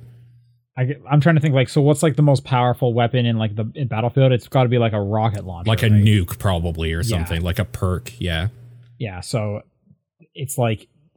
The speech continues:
Speaker 1: someone's gonna get a hold of that. Is there, if there's even one Pokemon that can withstand that, like, I don't know, a ghost Pokemon? <laughs>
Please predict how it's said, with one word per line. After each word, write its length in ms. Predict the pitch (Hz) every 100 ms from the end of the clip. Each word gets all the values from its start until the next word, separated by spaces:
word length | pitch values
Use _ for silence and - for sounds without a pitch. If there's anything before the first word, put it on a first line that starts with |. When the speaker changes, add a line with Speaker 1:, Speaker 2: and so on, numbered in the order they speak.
| _
Speaker 1:
someone's 400 | - 151 165 151
gonna 140 | 165
get 120 | 156
a 40 | 147
hold 200 | 143 139
of 120 | 120
that. 300 | 123 117 120
Is 140 | 135 113
there, 180 | 123 156
if 220 | 135 135
there's 260 | 143 127
even 240 | 170 170 156
one 240 | 151 165
Pokemon 520 | 151 160 156 165 165
that 80 | 151
can 200 | 147 143
withstand 480 | 127 - 139 139 156
that, 400 | 175 196 220 -
like, 320 | 123 127 117 -
I 100 | 131
don't 100 | 151
know, 140 | 139
a 80 | 127
ghost 440 | 117 127 147 139
Pokemon? 640 | - 165 202 180 160 226
<laughs> 60 | 226